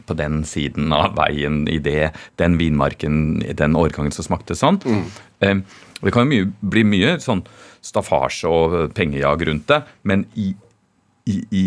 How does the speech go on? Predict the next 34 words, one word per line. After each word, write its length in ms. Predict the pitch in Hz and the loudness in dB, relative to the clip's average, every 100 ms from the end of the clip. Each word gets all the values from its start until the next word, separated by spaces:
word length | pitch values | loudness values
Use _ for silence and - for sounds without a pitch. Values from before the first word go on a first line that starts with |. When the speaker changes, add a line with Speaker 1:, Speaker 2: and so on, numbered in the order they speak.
| 92 | 0
Speaker 1:
i, 160 | - 95 | -2 -4
i 140 | 90 104 | 0 0
essensen 400 | 107 90 - 156 | 2 -2 -2 -2
så 80 | 120 | 0
er 140 | 73 | 0
det 60 | 92 | -2
en 40 | 104 | -2
sånn 120 | 92 | -4
dyp 420 | - 87 104 110 - | -4 -6 -6 -6 -8
interesse 540 | 107 104 82 - - | -4 -2 -2 -4 -10
for 320 | 82 82 82 82 80 - - - - | -6 0 2 0 -6 -20 -20 -18 -8
mangfold 800 | 82 101 85 65 - 80 80 80 | 0 0 0 -4 -2 0 0 -2
og, 640 | 80 76 78 78 78 71 | -4 0 2 2 2 -4
og, 300 | - 78 82 82 | -8 -2 2 2
og 120 | 85 92 | 0 -2
sånt. 300 | 123 - - | -2 -2 -6
Og 300 | 92 107 104 | -2 -2 -2
hvis 160 | 101 | -4
du 80 | 131 | 0
da 140 | 98 | 0
tenker 400 | 92 95 - 92 87 - - - _ | 0 -2 -2 -4 -4 -14 -20 -20 _
det 280 | - 87 85 92 | -2 0 2 2
mangfoldet 400 | 92 78 78 78 | 0 -2 -4 -4
vi 60 | 78 | -4
har 240 | 85 80 | -2 -2
i 60 | 85 | -2
Norge, 320 | 80 98 170 | -2 -2 -6
gjør 260 | - 120 98 | -4 -2 0
jo 60 | 85 | 0
også 160 | - 101 | -2 -4
at, 200 | - - - - _ - | -4 -20 -20 -20 _ -8
at 220 | 98 101 | -8 -4
vi 140 | 101 101 101 101 - _ - - | -4 -2 -4 -6 -12 _ -20 -20
kan, 300 | - 139 196 | 0 0 2